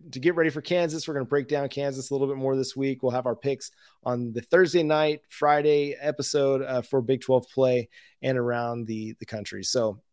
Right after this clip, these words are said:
hey, thanks so much again for stopping by. We appreciate all of you. It's always a lot of fun to do this show and get your feedback, get your interactions. So we'll continue to do this every,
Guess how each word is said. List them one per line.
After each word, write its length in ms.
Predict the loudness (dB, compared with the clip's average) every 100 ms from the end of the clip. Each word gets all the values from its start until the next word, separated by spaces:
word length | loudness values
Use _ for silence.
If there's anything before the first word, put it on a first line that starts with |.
| -6
hey, 140 | -4
thanks 260 | 0 0 4
so 100 | 4
much 160 | 4
again 220 | 2 0
for 80 | 0
stopping 300 | 2 2 2
by. 220 | 2 2 2
We 100 | -2
appreciate 400 | -4 -2 0 0
all 180 | 0
of 80 | 0
you. 220 | 0 -2 -4 _ _
It's 120 | -4 6
always 220 | 8 8
a 60 |
lot 180 | 8 6
of 80 | 6
fun 140 | 2
to 60 | 0
do 160 | 0 0
this 140 | 0
show 280 | 2 4 2
and 100 | 0
get 160 | -8
your 60 | -10
feedback, 500 | -6 -4 -2 -4 -4
get 160 | -8 -8
your 80 |
interactions. 600 | -6 -6 -6 -8 -10 -10 -12 -16 _
So 200 | -6 -4
we'll 300 | 0 2 2
continue 440 | 0 -4 0 0 2
to 100 | 2
do 180 | 2
this 220 | 2 0 2
every, 260 | 0 0